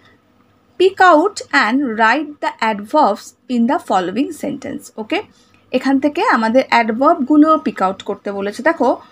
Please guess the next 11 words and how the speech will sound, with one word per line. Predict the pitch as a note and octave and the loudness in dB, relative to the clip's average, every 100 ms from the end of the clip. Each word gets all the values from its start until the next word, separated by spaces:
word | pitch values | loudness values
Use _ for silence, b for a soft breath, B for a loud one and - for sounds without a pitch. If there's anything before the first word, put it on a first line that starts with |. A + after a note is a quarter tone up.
| B - | B 0
তোমাদেরকে | D4 D#4+ F4 E4 E4+ | 2 2 0 -2 -4
কিন্তু | E4 E4 E4+ E4+ | -4 0 0 0
আমি | - B3+ C#4+ D4 | 2 2 4 4
grammar | A#3+ A3+ A#3+ B3+ | 2 0 0 -2
ক্লাসে | C4+ C4 D4+ | -2 -2 -4
সমস্ত | C#4 A3+ A#3+ B3+ | -4 -6 -6 -8
কিছু | C4 C4+ | -4 -2
আলোচনা | G3+ A3 A#3 A3 | -2 -4 -6 -4
করে | A3 G#3+ | -2 -2
দিই। | A3+ | -2
গ্রামারের | A#3+ A3 G3 G3+ D4+ | -2 0 0 0 0